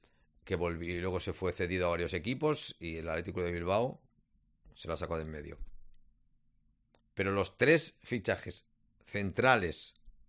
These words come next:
que empezaron titulares del Rayo Vallecano son Baliu,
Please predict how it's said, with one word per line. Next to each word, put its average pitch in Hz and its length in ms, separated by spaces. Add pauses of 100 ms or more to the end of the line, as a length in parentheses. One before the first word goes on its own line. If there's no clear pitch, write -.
(1300)
que - 120
empezaron 110 420
titulares 113 720
del 87 300
Rayo 98 220
Vallecano 120 480
son 90 320
Baliu, 101 580